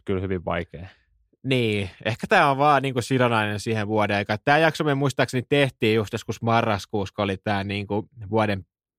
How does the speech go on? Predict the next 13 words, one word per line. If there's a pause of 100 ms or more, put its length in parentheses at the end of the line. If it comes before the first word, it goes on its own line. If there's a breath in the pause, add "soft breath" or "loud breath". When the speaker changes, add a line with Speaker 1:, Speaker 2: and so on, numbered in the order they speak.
(320)
Speaker 2:
pimein (320)
viikko. (640)
Niin
silloin
vaan
niitä
kynttilöitä
niin
paljon
poltettiin
just
sillä
hetkellä.